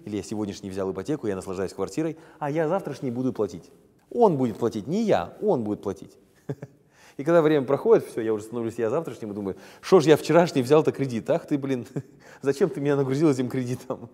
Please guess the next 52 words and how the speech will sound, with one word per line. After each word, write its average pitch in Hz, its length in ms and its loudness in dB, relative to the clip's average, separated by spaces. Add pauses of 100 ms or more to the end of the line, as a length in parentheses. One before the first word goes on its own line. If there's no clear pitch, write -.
(120)
<laughs> - 160 -20
Вот 117 120 -2
это 110 100 -4
получается. 107 420 0
Так - 120 -2
как 151 100 -6
это 151 80 0
очень 151 160 -2
сильно 143 300 -4
распределено 135 500 -4
во 131 140 -4
времени, 151 420 -4 (400)
это 143 220 -2
имеет 131 260 -2
место 123 240 -4
быть. 104 200 -6
То - 20 -6
есть 98 120 -10
мы 135 120 -4
это 127 100 -6
не 127 80 -4
воспринимаем 131 480 -2
как 98 120 -6
одно 104 180 -6
целое, 87 260 -8
как 87 140 -14
себя 90 220 -8
самого. 90 360 -14 (400)
Поэтому 127 300 -4
здесь 143 160 -2
важно 120 220 2
очень 113 200 -8
сильно 117 240 -8
это 101 160 -8
скрепить. 143 380 -8
То 107 60 0
есть, 98 120 -4 (260)
а 107 140 0
действительно 180 320 -6
я 139 160 4
ли 123 100 2
я 117 140 6
завтрашний 127 400 -4
хочу 101 240 -10
платить 110 340 -6
по - 80 -16
кредитам? 92 420 -14 (200)
А 117 80 -4
что, - 160 0
если 185 180 0
бы 135 60 -6
я 135 260 4